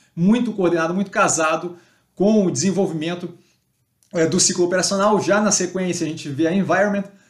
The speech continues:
pra um pause aí, tá? Pra quem quiser dar uma olhada mais a fundo, eu acho que vale a pena, inclusive, ver o vídeo da apresentação trimestral, onde eles comentam bem a fundo aqui a participação de cada uma das operações ali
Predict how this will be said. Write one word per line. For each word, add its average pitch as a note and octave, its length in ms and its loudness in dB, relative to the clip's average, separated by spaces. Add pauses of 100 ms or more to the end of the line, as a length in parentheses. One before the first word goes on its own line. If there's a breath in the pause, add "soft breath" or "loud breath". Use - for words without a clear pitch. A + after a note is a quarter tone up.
(360 soft breath)
pra G#3 120 2
um A#3+ 100 0
pause E3 420 0
aí, E3+ 200 -6
tá? C3 240 -6
Pra C3 100 -6
quem E3 160 -6
quiser D#3+ 320 -2
dar D#3+ 120 0
uma D3+ 80 -2
olhada D3 200 0
mais D#3+ 140 -2
a - 40 -2
fundo, A3 240 -6
eu A3 60 -2
acho G#3+ 120 -2
que - 40 -8
vale G3 140 2
a - 20 -6
pena, F#3+ 360 -4 (360 loud breath)
inclusive, G3 920 0
ver E3 120 4
o F#3+ 100 4
vídeo E3 400 -2
da C3+ 220 0
apresentação D3+ 640 -4
trimestral, F#3 580 -2
onde G3+ 160 -2
eles G3+ 140 0
comentam F#3+ 380 -2
bem F#3+ 120 -2
a G#3 80 2
fundo G3+ 360 0
aqui F3 180 -2
a D#3 60 4
participação D#3 440 -2
de D#3 120 -4
cada F3 240 0
uma F3 160 -4
das D#3 100 -2
operações D#3+ 560 -2
ali F3 220 -6